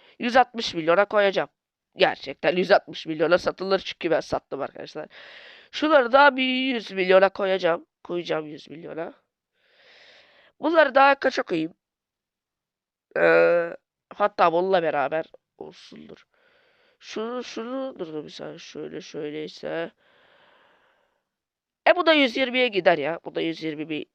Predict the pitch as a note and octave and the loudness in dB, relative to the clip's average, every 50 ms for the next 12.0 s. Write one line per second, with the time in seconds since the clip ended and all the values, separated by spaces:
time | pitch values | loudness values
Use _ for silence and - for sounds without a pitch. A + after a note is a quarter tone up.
0 | _ _ _ - D3+ D#3 C#3 D3+ C#3 C#3+ D#3 D#3+ D3+ C#3+ C#3+ C#3+ D#3+ - - - | _ _ _ -14 -12 -8 -4 -4 -4 -4 -4 -8 -8 -6 -4 -6 -6 -6 -10 -20
1 | _ _ _ _ _ _ _ _ _ _ _ _ _ _ - - F#3 G#3 G3+ - | _ _ _ _ _ _ _ _ _ _ _ _ _ _ 0 2 2 2 4 2
2 | G#3+ - - E3+ - _ _ - C4+ B3+ - - - _ - - D3+ D3+ D3+ D3+ | -2 0 0 -2 -2 _ _ 4 4 4 4 2 -8 _ -2 0 0 4 4 4
3 | D#3 D#3 D#3 D#3+ D#3 D#3 D#3+ D#3+ D#3 D#3 E3 E3+ D#3+ E3 D#3 D3+ E3 E3+ E3 F3 | 4 6 6 6 6 6 6 6 6 6 4 4 4 2 2 2 4 4 4 2
4 | E3+ F#3 D#3 E3 F3 G3 A3 A3 G3 F#3+ F#3+ F3+ F3+ E3+ E3 - - D#3+ - D3 | 0 -2 0 2 4 4 4 2 2 0 0 2 2 0 -2 -4 -16 -16 -16 -16
5 | - - C#3+ D#3+ C#3 C#3 F3 F3 - E3 D#3+ _ - - - - - - _ _ | -16 -16 -18 -18 -16 -16 -16 -10 -10 -10 -10 _ -14 -20 -20 -20 -20 -20 _ _
6 | _ _ _ _ _ _ - - G3+ A3+ A#3 G#3+ G3 G3+ A3 A3+ A3+ _ - F#3+ | _ _ _ _ _ _ -18 -14 -12 -10 -6 2 2 4 4 4 0 _ -8 -12
7 | F#3 - - F3 E3+ E3 E3 E3 D#3+ - D#3+ D#3 D3+ D3 D#3 E3 G3+ C#4+ - _ | -12 -10 -8 -4 -2 0 0 0 -2 -4 -8 -8 -6 -4 -4 -4 -6 -6 -12 _
8 | _ _ _ _ _ _ _ _ _ _ _ _ _ _ _ _ _ _ _ _ | _ _ _ _ _ _ _ _ _ _ _ _ _ _ _ _ _ _ _ _
9 | _ _ _ _ _ _ _ _ _ _ _ _ _ _ _ _ _ _ _ - | _ _ _ _ _ _ _ _ _ _ _ _ _ _ _ _ _ _ _ -6
10 | E3+ E3+ E3+ E3 E3 E3 F#3 G3+ F#3+ F3 D#3+ E3+ F3+ F3+ F3+ - - E3+ E3 D#3 | -2 0 0 0 -2 -2 -4 -4 -4 -4 0 0 0 0 0 -2 -6 -6 -4 -6
11 | - - F3 F#3 F3+ _ _ _ - F3 E3+ - E3+ D3+ - - - D#3 D#3+ E3 | -6 -6 -6 -6 -6 _ _ _ -8 -8 -8 -8 -10 -12 -12 -12 -10 -8 -8 -8